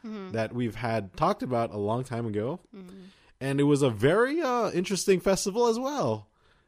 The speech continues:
Speaker 2: D Festa.
Speaker 1: Which we never saw any of those performances.
Speaker 2: I don't know what the hell happened. Was it like, s-, we
Speaker 1: I think
Speaker 2: still
Speaker 1: it was, like, only screened over there in Korea, I think.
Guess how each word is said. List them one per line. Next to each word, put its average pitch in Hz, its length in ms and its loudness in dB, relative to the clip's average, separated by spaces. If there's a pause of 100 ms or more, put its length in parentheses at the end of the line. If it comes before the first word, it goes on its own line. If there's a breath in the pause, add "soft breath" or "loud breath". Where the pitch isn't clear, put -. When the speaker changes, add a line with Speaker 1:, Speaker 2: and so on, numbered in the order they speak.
(200)
Speaker 2:
D 170 260 0
Festa. 117 800 -2
Speaker 1:
Which 277 220 -8
we 302 120 -4
never 254 380 0
saw 240 500 -2
any 220 460 -8
of 196 260 -8
those 180 640 -12 (160)
performances. 208 960 -10
Speaker 2:
I 143 120 4
don't 185 160 4
know 180 60 2
what 185 200 0
the 170 80 -2
hell 147 220 -2
happened. 120 520 -6 (160)
Was 131 180 4
it 156 60 2
like, 147 160 2
s-, - 300 -8
we 127 200 -2
Speaker 1:
I 151 40 6
think 143 160 2
Speaker 2:
still 302 140 -2
Speaker 1:
it - 40 6
was, - 80 6
like, 311 120 0
only 254 200 -4
screened 190 640 -10
over 175 220 -10
there 170 280 -10
in 185 140 -14
Korea, 180 360 -16
I 175 120 -16
think. 180 380 -20